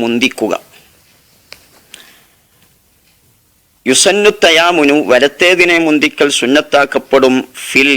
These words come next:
യദൈനി, രണ്ട് കൈകൾ കഴുകുമ്പോൾ, വരിജിലൈനി, രണ്ട് കാലുകൾ കഴുകുമ്പോൾ, അമ്മാ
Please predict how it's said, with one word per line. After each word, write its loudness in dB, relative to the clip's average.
യദൈനി, 0
രണ്ട് -2
കൈകൾ 2
കഴുകുമ്പോൾ, 2
വരിജിലൈനി, 2
രണ്ട് 0
കാലുകൾ 0
കഴുകുമ്പോൾ, -2
അമ്മാ 0